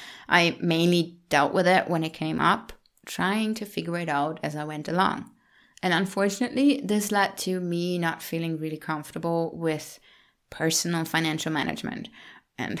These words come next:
<laughs> I was actually really turned off when someone would talk about it. And they probably used terms that I've never heard of or that I just wouldn't really know what they meant.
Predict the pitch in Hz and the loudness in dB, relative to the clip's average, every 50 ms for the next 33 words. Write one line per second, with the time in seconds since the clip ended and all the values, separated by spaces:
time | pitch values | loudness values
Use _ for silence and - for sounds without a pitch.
0 | - - - - 185 165 165 - - - 160 - - - 180 160 - - 165 165 | -8 -8 -6 -4 -4 -4 -2 -2 -2 -4 -4 -2 -2 -2 -2 -2 -4 -6 -6 -4
1 | 170 180 165 156 170 160 156 156 - - _ - - 185 170 160 - - 139 - | -2 -2 -2 0 -2 -2 -2 -4 -6 -12 _ -6 -4 -2 0 2 4 4 4 4
2 | - 156 - 175 170 175 170 - 160 160 165 170 165 165 165 - 170 226 - - | 4 0 0 -2 -2 0 0 0 0 2 0 0 -2 -2 -2 0 0 0 0 0
3 | 190 - - - - - - 214 - - - - - - - - _ - 160 156 | 0 0 0 0 -2 -4 -6 -8 -10 -14 -18 -20 -20 -20 -20 -14 _ -6 -4 -4
4 | 147 - - - - - - - 165 160 160 160 151 147 143 143 147 147 - - | -4 -6 -6 -8 -8 -8 -2 -2 -2 0 0 -2 -2 -2 -2 -4 -4 -4 -8 -2
5 | - 240 269 269 226 202 185 - 180 170 170 165 160 160 160 165 160 160 - - | 2 4 4 6 4 4 2 0 0 2 2 0 0 -2 -2 -4 -4 -6 -2 0
6 | 165 165 165 160 156 151 147 147 147 - 156 156 151 156 160 156 160 160 156 160 | 2 4 4 2 2 0 -2 -4 -4 -4 -4 -2 -2 -2 -2 0 0 -2 -2 -4
7 | 147 - - _ _ _ _ _ _ _ _ - 165 165 165 165 - - 156 156 | -8 -10 -12 _ _ _ _ _ _ _ _ -4 -2 -2 -2 -4 -4 -6 -6 -6
8 | 156 151 151 170 165 156 160 165 160 151 151 - 156 156 156 156 156 156 151 147 | -6 -4 -2 0 0 2 2 2 2 0 -2 -2 -4 -2 2 2 2 2 2 0
9 | 143 143 - | -2 -4 -6